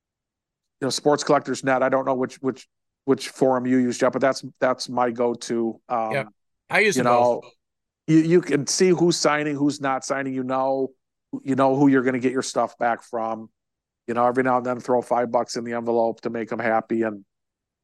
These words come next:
Speaker 1: it's a, it's a great, you know, it's, it's a great family thing. I, I, you know, um, yeah, I,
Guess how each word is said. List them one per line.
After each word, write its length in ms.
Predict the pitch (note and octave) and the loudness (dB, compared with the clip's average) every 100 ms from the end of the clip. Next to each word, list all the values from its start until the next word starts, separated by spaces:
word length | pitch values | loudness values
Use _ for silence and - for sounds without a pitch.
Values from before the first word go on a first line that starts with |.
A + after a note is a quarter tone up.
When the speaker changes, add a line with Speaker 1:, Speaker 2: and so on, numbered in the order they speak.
| _ | _
Speaker 1:
it's 220 | - D#3 D#3+ | -4 0 2
a, 120 | E3 | 2
it's 140 | D#3 | 2
a 60 | D3 | 2
great, 300 | D3+ D#3 D#3+ _ _ | 2 2 0 _ _
you 60 | D3+ | -2
know, 120 | C#3+ | 0
it's, 160 | C#3+ - | 0 -4
it's 200 | D3+ C#3+ | -6 -4
a 60 | |
great 360 | B2+ C#3+ D3+ D3 _ _ _ _ _ _ _ _ - | 0 2 0 -2 _ _ _ _ _ _ _ _ -4
family 460 | C#3+ C#3 C#3 C#3 C3 | -2 0 0 2 0
thing. 480 | - C#3 C#3 C#3 C3 | 0 0 0 -4 -6
I, 100 | A#2+ B2+ | -4 -4
I, 160 | B2+ B2 G#2 | -2 -6 -4
you 100 | B2+ | -4
know, 300 | A2+ A2 G#2 _ A#2+ | -2 -2 -6 _ -4
um, 420 | A2+ G#2+ G#2+ G#2 _ _ _ _ _ _ _ _ _ _ _ - | -4 -4 -8 -18 _ _ _ _ _ _ _ _ _ _ _ 0
yeah, 180 | A#2+ | 2
I, 200 | G#2+ A2+ | 4 2